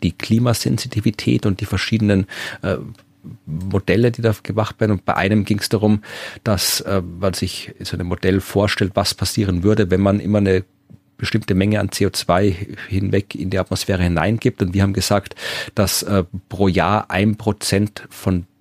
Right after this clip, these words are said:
dem vorindustriellen C-O-zwei-Gehalt immer konstant dazukommt. Äh, und korrekt wäre gewesen, dass immer ein Prozent des aktuellen Prozent, äh,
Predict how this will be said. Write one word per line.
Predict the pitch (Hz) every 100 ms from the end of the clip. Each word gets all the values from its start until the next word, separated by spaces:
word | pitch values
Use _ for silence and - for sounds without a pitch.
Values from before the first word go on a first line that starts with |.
| _ _ -
dem | 90 87
vorindustriellen | - 101 104 110 110 - 98 104 104 101 -
C-O-zwei-Gehalt | - 101 - - 98 104 - 92 - -
immer | 107 104
konstant | 104 - 104 - 101 107
dazukommt. | 101 - 120 - 127 123 - - - -
Äh, | 107 101
und | 98 95 -
korrekt | - 98 101 - 90
wäre | 90 92 95
gewesen, | 95 92 95 101
dass | 90 - -
immer | 101 85
ein | 92 95
Prozent | - - - 92 - -
des | 85 85 - -
aktuellen | - - - 85 82 73 - _ _ -
Prozent, | - - 90 - 82
äh, | 82